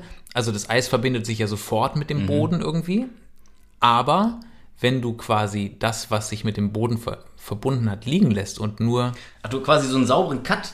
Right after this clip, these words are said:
Speaker 2: das geht. Ich glaube schon, genau. Man muss dann halt wirklich so einen sauberen Cut, man macht so eine kleine Puffer- und Sicherheitszone.
Speaker 1: Ja.
Speaker 2: Man schneidet nicht knapp überm Asphalt,
Speaker 1: <laughs>
Speaker 2: sondern
Speaker 1: Sondern
Speaker 2: vielleicht so null Komma fünf Millimeter, würde ich sagen. Sodass man halt noch den, genug Material übrig lässt.
Speaker 1: Das ist der Deal.
Speaker 2: Das, so, so könnte man's machen.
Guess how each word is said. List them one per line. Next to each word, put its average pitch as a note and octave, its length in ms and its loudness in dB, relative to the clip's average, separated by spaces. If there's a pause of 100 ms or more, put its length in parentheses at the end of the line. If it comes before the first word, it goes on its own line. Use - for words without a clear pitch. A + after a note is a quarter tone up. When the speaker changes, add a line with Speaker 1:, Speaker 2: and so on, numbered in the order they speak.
Speaker 2:
das - 180 -4
geht. - 380 -4
Ich C#3+ 100 -4
glaube E3+ 220 6
schon, B2 180 0
genau. C3 160 2
Man B2+ 120 4
muss D#3+ 100 2
dann D#3+ 100 4
halt D3 140 2
wirklich E3 200 -2
so C#3+ 60 -4
einen C#3 100 0
sauberen D#3 340 0
Cut, F3 180 -4
man D3 140 2
macht E3 180 2
so D#3+ 80 -4
eine C3+ 100 0
kleine C3+ 300 2
Puffer- F#3 400 -2
und B2+ 140 0
Sicherheitszone. E3+ 760 -4
Speaker 1:
Ja. C3 240 2
Speaker 2:
Man B2+ 120 -2
schneidet D3+ 380 0
nicht E3+ 360 -4 (260)
knapp D3+ 260 0
überm C3 240 2
Asphalt, - 600 -4 (140)
Speaker 1:
<laughs> - 200 -20
Speaker 2:
sondern - 380 -4 (280)
Speaker 1:
Sondern C3 280 2
Speaker 2:
vielleicht C#3 220 4
so C#3+ 100 4
null C#3 220 6
Komma D3 220 2
fünf C3+ 360 -2
Millimeter, A2 500 0
würde F2+ 120 -4
ich E2+ 80 -6
sagen. E2 260 -8
Sodass G2+ 180 -8
man B2 140 -2
halt B2+ 220 -2
noch C3+ 180 -4
den, C3 200 -2
genug C#3 380 2
Material C3+ 560 0
übrig D3 300 -4
lässt. D3+ 480 -6
Speaker 1:
Das A2+ 200 4
ist A2 160 -6
der G#2+ 100 2
Deal. G2 280 -4
Speaker 2:
Das, A2 260 -6
so, A#2 180 -2
so B2+ 120 -6
könnte A#2+ 180 -4
man's A2+ 180 -4
machen. A2 320 -4